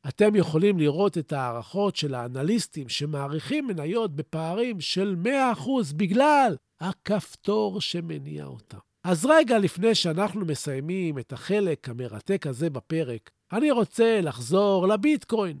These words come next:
ולתת לכם כמה נקודות הסתכלות לכמה שווה הביטקוין. אם אתם רוצים להרוויח כסף,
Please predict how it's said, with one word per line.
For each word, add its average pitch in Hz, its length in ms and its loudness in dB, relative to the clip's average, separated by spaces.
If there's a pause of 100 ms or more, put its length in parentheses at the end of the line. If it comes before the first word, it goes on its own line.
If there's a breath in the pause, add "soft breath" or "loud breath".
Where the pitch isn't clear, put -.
ולתת 160 460 0
לכם 180 460 -4
כמה 208 380 -2
נקודות 170 640 -6
הסתכלות 196 720 -4
לכמה 277 800 -2
שווה 156 760 -4
הביטקוין. 110 540 -14 (200)
אם 208 200 8
אתם 190 380 4
רוצים 151 420 -4
להרוויח 135 460 -6
כסף, 180 560 -10